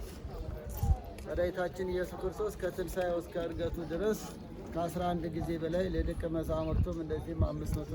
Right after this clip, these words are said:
ሰዎች ባሉበት ሁሉ ተገልጧል። ለምሳሌ አንደኛ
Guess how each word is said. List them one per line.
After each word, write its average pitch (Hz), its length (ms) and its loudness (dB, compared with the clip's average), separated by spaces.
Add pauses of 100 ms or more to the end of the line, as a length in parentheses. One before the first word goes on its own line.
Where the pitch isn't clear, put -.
ሰዎች 151 400 -2
ባሉበት 147 480 -2
ሁሉ 160 220 -6
ተገልጧል። 165 540 0 (720)
ለምሳሌ 147 520 0
አንደኛ 156 300 2